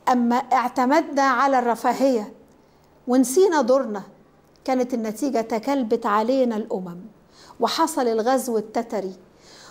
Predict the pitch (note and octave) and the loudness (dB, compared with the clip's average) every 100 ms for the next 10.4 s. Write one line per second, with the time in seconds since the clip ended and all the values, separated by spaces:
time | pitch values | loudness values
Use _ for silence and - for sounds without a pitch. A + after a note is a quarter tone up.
0 | - - _ _ - A3+ B3+ C#4+ B3 - | -20 -20 _ _ -2 0 0 0 -2 -4
1 | - D4 - D#4+ D#4 D#4+ D#4 - _ _ | -6 -4 2 2 4 0 -4 -20 _ _
2 | _ _ _ _ _ - A3 A#3 D4+ D4+ | _ _ _ _ _ -6 0 4 2 2
3 | D4+ C#4 C4 D#4 C#4+ D4 D4 - - _ | 0 2 2 2 4 2 0 -10 -20 _
4 | _ _ - A3+ A#3 D#4+ D#4 B3+ C4+ B3+ | _ _ -8 0 4 4 2 2 2 2
5 | D4 D4 C4+ C#4 C#4+ - - - - A#3 | 2 4 4 2 -2 -8 -20 -14 -2 -2
6 | A3+ G#4+ A4+ D4 C#4 B3+ C#4+ C#4 B3+ C4+ | 2 0 2 -2 0 2 2 0 -4 -6
7 | B3+ B3 D#4+ - D4+ C4 A#3+ B3 A#3+ B3 | -2 0 0 0 -2 0 0 0 2 4
8 | C#4+ A#3+ A#3 A#3 - A#3 A3 A#3 A3+ A#3+ | 2 2 -4 -6 -4 -2 0 -2 0 0
9 | A#3+ C#4+ B3+ A#3+ A#3 A3+ A#3 B3 C#4+ C4+ | 2 2 2 2 2 0 0 2 2 2
10 | B3 A3+ A3+ | 0 2 0